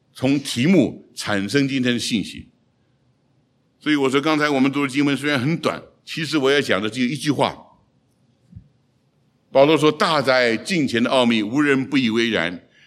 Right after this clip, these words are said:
就是神在肉身显现。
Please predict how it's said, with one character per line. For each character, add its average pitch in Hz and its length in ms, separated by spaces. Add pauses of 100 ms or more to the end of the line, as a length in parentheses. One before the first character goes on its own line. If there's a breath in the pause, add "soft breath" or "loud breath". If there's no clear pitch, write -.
(180 soft breath)
就 127 140
是 123 100
神 131 640
在 120 300
肉 127 260
身 117 220
显 78 240
现。 95 300